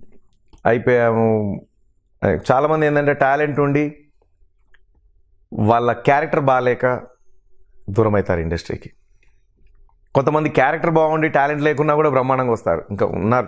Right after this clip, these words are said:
చాలామంది నడుస్తున్నారు అట్లాగే. మనలో రెండు ఉన్నాయి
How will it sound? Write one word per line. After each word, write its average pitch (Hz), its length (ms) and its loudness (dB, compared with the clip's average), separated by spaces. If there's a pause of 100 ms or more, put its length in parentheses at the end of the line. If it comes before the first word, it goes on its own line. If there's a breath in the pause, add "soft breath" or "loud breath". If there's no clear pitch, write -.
చాలామంది 110 360 0
నడుస్తున్నారు 107 600 -2
అట్లాగే. 101 400 -4 (360 soft breath)
మనలో 202 440 2
రెండు 180 220 0
ఉన్నాయి 143 440 0